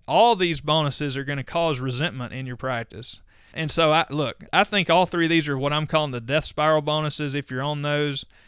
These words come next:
be careful. I've been on all three. I've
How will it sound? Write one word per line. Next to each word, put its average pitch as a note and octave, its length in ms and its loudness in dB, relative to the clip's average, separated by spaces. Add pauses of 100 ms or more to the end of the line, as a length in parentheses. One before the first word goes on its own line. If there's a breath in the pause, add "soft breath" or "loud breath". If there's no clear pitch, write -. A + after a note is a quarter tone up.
(200 soft breath)
be D#3 240 2
careful. C#3 600 -2 (420)
I've D3+ 300 4
been D3+ 120 0
on D3 140 -2
all D3+ 220 0
three. C3 420 -4 (300)
I've B2+ 260 -8